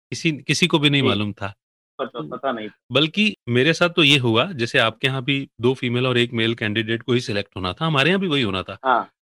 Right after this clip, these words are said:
Speaker 1: लंबे समय तक तो हमें ये भी नहीं मालूम चला कि कौन सी company का एफ़एम आने वाला है, कौन सी company में हम ज्वाइन करने वाले हैं, हमारे एफ़एम का नाम क्या होगा। लास्ट इंटरव्यू के दिन कहीं ये बात जाकर के पता चली, अच्छा
Speaker 2: <laughs>
Speaker 1: भैया ये ऑर्गेनाइजेशन है, ये कंपनी है, ये बगे-, मतलब,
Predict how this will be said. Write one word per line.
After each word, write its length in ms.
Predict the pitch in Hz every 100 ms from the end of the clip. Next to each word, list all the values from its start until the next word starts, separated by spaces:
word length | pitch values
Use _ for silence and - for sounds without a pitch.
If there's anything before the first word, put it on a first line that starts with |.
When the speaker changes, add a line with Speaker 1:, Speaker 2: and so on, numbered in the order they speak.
| _ -
Speaker 1:
लंबे 460 | 196 214 220 247
समय 260 | 226 180 202
तक 100 | 208
तो 140 | -
हमें 200 | 190 208
ये 200 | 180 165
भी 100 | 190
नहीं 120 | 214
मालूम 280 | 196 160 160
चला 240 | 151 151 175
कि 140 | 180
कौन 240 | - 147
सी 140 | 175 -
company 400 | - 139 143 151
का 140 | 156
एफ़एम 280 | 127 131 123
आने 200 | 110 110
वाला 300 | 110 104 104
है, 240 | 110 127
कौन 240 | 123 131 143
सी 120 | 147
company 320 | 127 120 127
में 120 | 127
हम 100 | 113
ज्वाइन 300 | 104 107 143
करने 280 | 127 113 110
वाले 240 | 101 104 113
हैं, 220 | 110 131
हमारे 280 | 123 120 120
एफ़एम 220 | 123 117
का 100 | 120
नाम 340 | 101 123 147
क्या 160 | 127 110
होगा। 520 | 98 92 98 98 104 - _ _ _ _ _ _
लास्ट 600 | 123 123 160 208 220 -
इंटरव्यू 440 | 160 156 165 156 165
के 120 | 143
दिन 340 | 120 160 175
कहीं 340 | 165 131 139 151
ये 100 | 143
बात 260 | 117 123
जाकर 300 | 120 104 -
के 120 | 123 127
पता 260 | 120 131
चली, 340 | 123 110 131 -
अच्छा 320 | 147 - 123
Speaker 2:
<laughs> 140 | 95 95
Speaker 1:
भैया 200 | 113 143
ये 300 | 104 113 151
ऑर्गेनाइजेशन 760 | 110 101 101 101 95 - 113
है, 140 | 123 165
ये 160 | 135
कंपनी 440 | 135 101 92 107 95
है, 200 | 104 185
ये 180 | 185
बगे-, 400 | 165 110 98 -
मतलब, 360 | 113 104 117 107